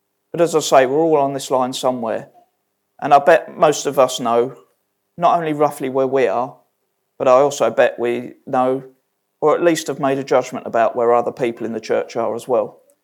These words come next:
because we all have a natural tendency to judge others.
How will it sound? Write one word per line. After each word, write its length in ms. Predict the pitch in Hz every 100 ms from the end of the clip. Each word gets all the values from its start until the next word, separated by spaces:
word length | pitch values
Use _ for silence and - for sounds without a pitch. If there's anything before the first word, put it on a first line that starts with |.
| _ _
because 260 | - 127
we 140 | - 135
all 180 | 131 127
have 140 | 120
a 160 | 123 131
natural 460 | 131 127 - 120
tendency 500 | - 170 117 - -
to 140 | 113 110
judge 260 | - 113
others. 480 | 78 - - - -